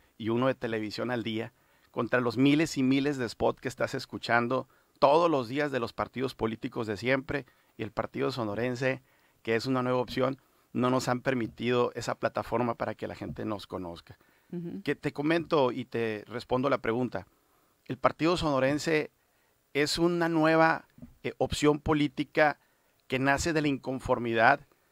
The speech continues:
Speaker 1: de que muchos sonorenses no nos sentíamos representados en política, porque los mismos de siempre,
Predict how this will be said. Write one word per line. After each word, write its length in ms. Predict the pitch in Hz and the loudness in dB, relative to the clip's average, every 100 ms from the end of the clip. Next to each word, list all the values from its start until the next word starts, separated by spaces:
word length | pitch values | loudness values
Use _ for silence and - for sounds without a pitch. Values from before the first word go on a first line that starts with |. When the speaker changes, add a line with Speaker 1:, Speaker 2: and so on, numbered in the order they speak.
| _ _ | _ _
Speaker 1:
de 160 | 127 120 | -6 -4
que 120 | 123 | -4
muchos 400 | 123 151 185 180 | -2 -2 -2 -2
sonorenses 440 | 156 127 135 156 | -2 -2 -2 -2
no 120 | 147 | 0
nos 140 | 147 147 | 0 -2
sentíamos 380 | 113 131 135 131 | -4 -2 -2 -2
representados 720 | 127 - - 107 117 127 135 | -4 -4 -6 -4 0 0 0
en 100 | 120 | -6
política, 560 | 104 104 110 120 - - _ _ _ _ | -6 -8 -8 -12 -16 -20 _ _ _ _
porque 520 | 107 117 - 120 117 - _ _ | -8 -6 -2 -2 -2 -6 _ _
los 240 | 120 117 | -4 0
mismos 320 | 120 139 156 | 2 4 4
de 120 | 147 117 | 2 -2
siempre, 640 | 131 135 131 147 147 135 | -2 -2 -2 0 -2 -2